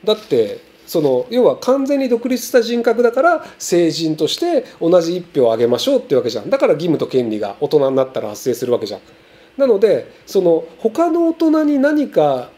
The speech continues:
その、影響があるってことは、それは独立した大人ではないっていうことになるのよ。でも、割とその、日本って、その、どんな年でも、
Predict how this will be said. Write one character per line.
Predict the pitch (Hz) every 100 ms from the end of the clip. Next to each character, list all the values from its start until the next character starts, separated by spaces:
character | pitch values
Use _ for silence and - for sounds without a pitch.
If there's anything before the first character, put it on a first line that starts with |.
| _
そ | - 156
の、 | 156
影 | 226 262
響 | 254 254 247
が | 247
あ | 233
る |
っ | 165
て | -
こ | 165
と | 156 143
は、 | 135
そ | 254
れ | 320
は | 240
独 | 175 277
立 | 285 302 262
し | -
た | 269
大 | 240
人 | 262 269
で | 262
は | 139
な | 135
い | 240
っ | 165
て | - 131
い |
う |
こ | 120
と | 120
に | 117
な | 120
る | 110
の | 98
よ。 | - _ - - _ _ _ _ _ _ _ _ -
で | 311
も、 | 269 143 151
割 | 214 254
と | 262
そ | 269
の、 | 254 233 202 -
日 | 196
本 | 196 262 175
っ |
て、 | - 123 113 113
そ | 135
の、 | 123 117 127
ど | 156 294
ん | 311
な | 175
年 | 147 147
で | 131
も、 | 117 123 113